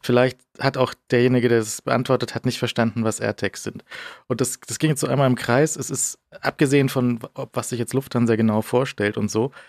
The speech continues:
ähm, kommt's halt zu einer Zeit, wo die Airlines besonders viel, viele Koffer verlieren und es sehr viele Geschichten gibt, wie Leute dank der AirTags ihre <laughs> Koffer wiederfinden und vielleicht sogar irgendwelche anderen Leute dann in den riesigen Hallen, die voll mit Koffern sind, andere Leute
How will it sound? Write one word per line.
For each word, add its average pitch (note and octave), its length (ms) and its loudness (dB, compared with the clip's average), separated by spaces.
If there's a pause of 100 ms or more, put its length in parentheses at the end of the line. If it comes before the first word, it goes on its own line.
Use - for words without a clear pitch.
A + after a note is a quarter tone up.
(260)
ähm, G#2+ 300 2 (260)
kommt's C#3 260 0
halt B2 140 0
zu - 60 -4
einer A#2+ 160 2
Zeit, A#2+ 360 0
wo A#2+ 100 2
die A#2 140 2
Airlines A2+ 380 2
besonders A#2+ 360 -2
viel, A#2 280 -4
viele B2 200 -2
Koffer C#3 280 -4
verlieren G2 460 -2
und A#2 140 -2
es - 160 -4
sehr B2 160 2
viele A#2 280 0
Geschichten - 520 -2
gibt, C3+ 200 -6
wie B2 40 4
Leute B2 340 2
dank B2 240 -2
der - 160 -2
AirTags A2 480 -4
ihre A#2+ 180 2
<laughs> - 300 0
Koffer G3+ 320 2
wiederfinden B2+ 640 0 (500)
und - 80 -14
vielleicht B2+ 220 0
sogar C3 340 2
irgendwelche B2+ 380 -2
anderen B2+ 220 0
Leute A#2+ 280 4
dann A#2 160 0
in B2+ 80 0
den A#2+ 100 0
riesigen A#2 460 0
Hallen, B2 260 0
die A#2+ 100 -2
voll B2 200 0
mit B2 120 -4
Koffern B2+ 340 0
sind, A2+ 220 2 (500)
andere C3 260 0
Leute B2 520 2